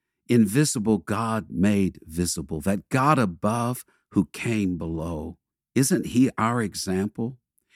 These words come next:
His life of prayer entwined humanity and deity in a sublime, one-of-a-kind way. After all, God was in Christ,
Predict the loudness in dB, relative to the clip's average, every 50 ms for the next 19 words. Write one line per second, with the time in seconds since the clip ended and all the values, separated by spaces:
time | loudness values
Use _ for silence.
0 | _ _ 4 4 4 6 4 0 -2 -2 -2 0 0 -2 -2 -4 -6 -10 _ _
1 | _ _ _ _ -10 -10 -10 _ _ -14 -12 -10 -4 -2 -2 -2 -2 -2 -6 -8
2 | -10 -8 -4 -2 0 0 0 0 _ -10 -8 -4 -2 -2 0 0 0 2 2 2
3 | 2 0 -2 -4 -2 0 0 0 0 2 2 0 0 0 -2 -2 -2 -2 -2 -2
4 | _ _ _ _ _ _ _ _ _ -6 -4 -2 -2 2 2 2 2 2 0 -6
5 | -10 -10 -8 -8 -8 -10 _ _ _ _ _ _ _ _ _ _ _ -2 0 0
6 | 2 0 -2 -4 -4 -4 -4 -2 0 0 0 0 0 0 0 0 -2 -2 -4 -8
7 | -12 -16 _ _ -8 -4 -2 0 0 0 -2 -4 -6 -10 -10 -8 -6 -4 -4 -4
8 | -6 -6 -10 -14 -16 -16 -18 -20 _ _ _ _ _ _ _ _ _ _ _ _
9 | _ -4 -2 0 0 0 0 0 0 2 2 2 0 0 0 -2 -4 -8 -10 _
10 | _ _ _ _ _ -2 0 0 0 2 2 2 0 0 -2 -2 2 4 4 4
11 | 4 2 -2 -10 -12 -12 -14 -16 -20 -20 -20 -20 -20